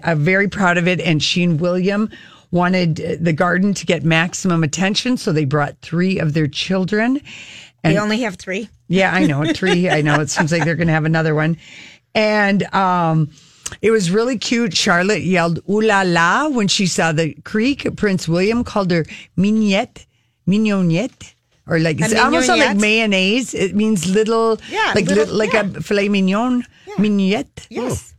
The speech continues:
Speaker 1: That's her little nickname. And
Speaker 2: Very cute.
Speaker 1: Kate was ca-, called Charlotte Lottie. And of course, we know Prince, um, uh, uh, George calls himself Archie.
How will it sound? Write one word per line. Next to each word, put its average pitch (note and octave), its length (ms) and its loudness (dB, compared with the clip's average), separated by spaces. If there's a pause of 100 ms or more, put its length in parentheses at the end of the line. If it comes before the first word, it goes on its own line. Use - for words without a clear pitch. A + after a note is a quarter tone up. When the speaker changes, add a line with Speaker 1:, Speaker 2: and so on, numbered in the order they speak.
(100)
Speaker 1:
That's A3+ 200 0
her B3 100 0
little G#3+ 200 2
nickname. A#3 640 0
And F3 360 2
Speaker 2:
Very E3+ 120 2
cute. F#3 380 -8
Speaker 1:
Kate A#3+ 340 0
was G3+ 180 -2 (120)
ca-, - 300 -8
called G3+ 380 0 (100)
Charlotte G3 480 0
Lottie. F#3+ 680 2 (240)
And F#3+ 120 2
of F3+ 60 -2
course, G#3 220 -2
we G3+ 100 0
know F3+ 240 0 (220)
Prince, G#3+ 340 -2 (180)
um, D3+ 460 2 (840)
uh, D3+ 400 0 (460)
uh, D3 260 0
George E3+ 680 2 (220)
calls F#3 220 0
himself E3+ 380 0
Archie. F#3 540 -2